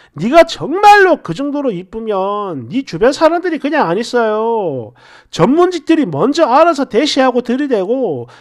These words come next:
소개팅도 오지게 들어오고. 아니, 다 필요 없어. 그냥 길만 돌아다녀도 의사들이 "만납시다." 이러면서, 어, 들이댄다고. 근데 님은 어때요?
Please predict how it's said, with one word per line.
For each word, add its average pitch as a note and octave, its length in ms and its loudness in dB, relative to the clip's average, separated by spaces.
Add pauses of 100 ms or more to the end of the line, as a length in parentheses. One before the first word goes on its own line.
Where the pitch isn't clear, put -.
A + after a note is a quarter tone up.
소개팅도 D#4+ 680 -2
오지게 F4 520 2
들어오고. A#3+ 580 0
아니, D4 300 2
다 F#3 140 -4
필요 E4+ 240 0
없어. F3 300 -6 (260)
그냥 E4 260 4
길만 G4 320 2
돌아다녀도 A#3+ 840 2
의사들이 A#3 440 0
"만납시다." G#3+ 600 -2
이러면서, A3+ 480 -2 (120)
어, G#3+ 120 -2
들이댄다고. G3 1300 -2 (1120)
근데 B3+ 200 -2
님은 C4+ 280 -2
어때요? G#3+ 720 0